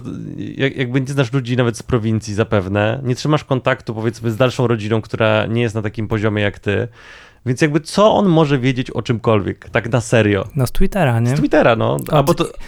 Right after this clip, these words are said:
Speaker 1: albo
Speaker 2: też
Speaker 1: co mu Jacek Żakowski w radiu
Speaker 2: tak,
Speaker 1: powiedział.
Speaker 2: też jest bardzo ciekawe, że większość osób, które broni Tomasa Lisa, no bo jest gro osób jakby, które rzeczywiście go bronią,
Speaker 1: Mhm.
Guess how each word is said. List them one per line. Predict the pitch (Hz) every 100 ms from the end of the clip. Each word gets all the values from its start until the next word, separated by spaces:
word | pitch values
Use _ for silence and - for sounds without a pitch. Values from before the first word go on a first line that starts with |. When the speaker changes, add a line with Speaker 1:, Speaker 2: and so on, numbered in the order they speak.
| - -
Speaker 1:
albo | 143 156
Speaker 2:
też |
Speaker 1:
co | 190
mu | 190
Jacek | 185 170 120
Żakowski | 117 120 95 110
w |
radiu | 110 131
Speaker 2:
tak, | 98
Speaker 1:
powiedział. | 104 131
Speaker 2:
też | 156
jest | 147
bardzo | 151 156 165
ciekawe, | - - 156 156 147
że | 147
większość | 156 - 156 160
osób, | - 156
które | - 143 139
broni | 143 143 135
Tomasa | 135 131 123 131
Lisa, | 123 131
no | 131
bo | 139
jest | 180 131
gro | 143 135
osób | 120 - 117
jakby, | 120 123 123
które | - 131 120
rzeczywiście | 117 131 117 - 117
go | 120
bronią, | 123 117 127
Speaker 1:
Mhm. | 156 131 95 95